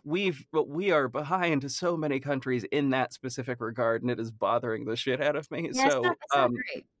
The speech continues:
Speaker 2: It's not great. So
Speaker 1: Yeah,
Speaker 2: it's like,
Speaker 1: like
Speaker 2: like, this is what we've, this is what we got to work with. This is what we're doing.
Speaker 1: And I mean, it do-,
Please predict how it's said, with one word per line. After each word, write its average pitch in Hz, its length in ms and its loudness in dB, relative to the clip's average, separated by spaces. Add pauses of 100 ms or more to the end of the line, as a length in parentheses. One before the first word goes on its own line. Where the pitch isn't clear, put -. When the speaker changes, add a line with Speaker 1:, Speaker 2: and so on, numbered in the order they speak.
(300)
Speaker 2:
It's 202 120 -4
not 202 200 2
great. 156 340 0
So 233 100 6
Speaker 1:
Yeah, 226 100 8
Speaker 2:
it's - 140 4
like, 214 220 6 (140)
Speaker 1:
like 202 140 -6
Speaker 2:
like, 190 80 -4 (200)
this 247 180 2
is 226 120 0
what 240 140 4
we've, 185 260 0
this 285 260 6
is 359 120 2
what 415 200 2
we 508 100 4
got 480 280 0
to 523 120 2
work - 300 2
with. - 360 -2 (180)
This 277 120 -2
is 320 80 -4
what 339 120 0
we're 349 100 -2
doing. 311 380 2 (840)
Speaker 1:
And 156 180 4
I 160 80 4
mean, 165 220 0
it 170 280 2
do-, 165 180 4